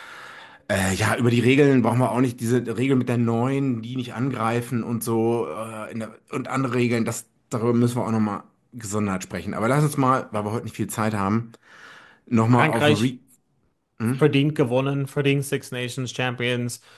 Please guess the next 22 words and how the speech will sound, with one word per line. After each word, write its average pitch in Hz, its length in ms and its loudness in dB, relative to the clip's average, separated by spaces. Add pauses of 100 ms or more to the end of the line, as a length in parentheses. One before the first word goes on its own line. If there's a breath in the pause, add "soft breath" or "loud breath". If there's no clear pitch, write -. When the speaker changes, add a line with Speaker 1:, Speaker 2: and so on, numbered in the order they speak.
(160 soft breath)
Speaker 2:
hätten 143 260 0
es 131 120 -4
eigentlich 131 560 2
eindeutig 117 520 -2
mit 107 140 -8
Grand 113 280 -2
Slam 123 220 -4
schaffen 117 320 -4
müssen, 117 320 -4
was 107 160 -2
auch 104 120 -2
immer 110 200 -2
gegen 104 360 -2
England 113 360 -4
passiert 110 400 -4
ist. 113 340 -4 (640 loud breath)
Speaker 1:
Ja. 104 220 0
Speaker 2:
Ähm, 98 360 -6 (200)
beste 131 280 2
Mannschaft 135 420 0
hat 123 100 -4
gewonnen, 139 800 -2